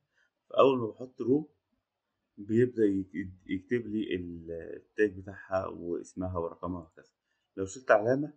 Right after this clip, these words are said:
هيبدأ يعرف إن دي روم، بس مش مديني التاج، لازم أقول له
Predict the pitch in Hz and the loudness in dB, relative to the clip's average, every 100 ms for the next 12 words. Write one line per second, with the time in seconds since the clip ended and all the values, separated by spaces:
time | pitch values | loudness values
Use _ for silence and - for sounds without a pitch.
0 | - 104 113 107 101 123 117 98 98 101 | -2 0 2 2 4 2 0 -4 -4 0
1 | 117 127 113 95 87 90 - 92 104 104 | 0 -2 -4 -12 -12 -18 -14 -12 -6 -6
2 | 98 - 110 104 104 101 92 87 98 101 | -6 -2 -2 0 -4 -4 -6 -6 -4 -6